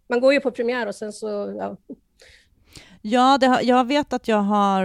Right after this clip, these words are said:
Speaker 2: ehm, fått komma in och se ett genrep.
Speaker 1: Ja, ja, men det har jag också gjort.
Speaker 2: Någon
Speaker 1: Och då har
Speaker 2: gång.
Speaker 1: man, eh, ju så här fått lov att inte skriva för, eller liksom inte publicera förrän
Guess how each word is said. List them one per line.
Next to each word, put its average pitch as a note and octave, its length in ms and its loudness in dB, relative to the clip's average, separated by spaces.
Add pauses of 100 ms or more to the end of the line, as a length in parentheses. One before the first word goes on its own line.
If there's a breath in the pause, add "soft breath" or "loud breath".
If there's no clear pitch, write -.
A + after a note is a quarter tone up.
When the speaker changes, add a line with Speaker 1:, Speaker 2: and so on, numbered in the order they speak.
(120)
Speaker 2:
ehm, F3 1300 -4
fått - 280 -6
komma F#3+ 360 -4
in E3+ 300 -6
och F3 120 -8
se D3+ 520 -8 (120)
ett - 180 -14 (120)
genrep. F#3+ 1120 -8 (720)
Speaker 1:
Ja, C4 360 -2
ja, C4 100 -2
men C4+ 140 -2
det D4 140 0
har C4 80 0
jag G3+ 140 -4
också F#3+ 200 -12
gjort. F3+ 140 -6
Speaker 2:
Någon F3+ 240 -2
Speaker 1:
Och - 60 -4
då B3+ 80 0
har A#3+ 300 2
Speaker 2:
gång. A3+ 80 -4
Speaker 1:
man, A3 240 -2
eh, G#3+ 360 -4 (340)
ju G#3+ 420 -6
så A3 160 -10
här G3 80 -4
fått - 260 -14
lov G#3 220 -6
att G3+ 120 -10
inte G3 240 -10
skriva F#3 340 -10
för, F#3+ 240 -10
eller G3 280 -6
liksom F#3 460 -10 (240)
inte G#3 240 -6
publicera G#3 500 -6
förrän F#3 340 -8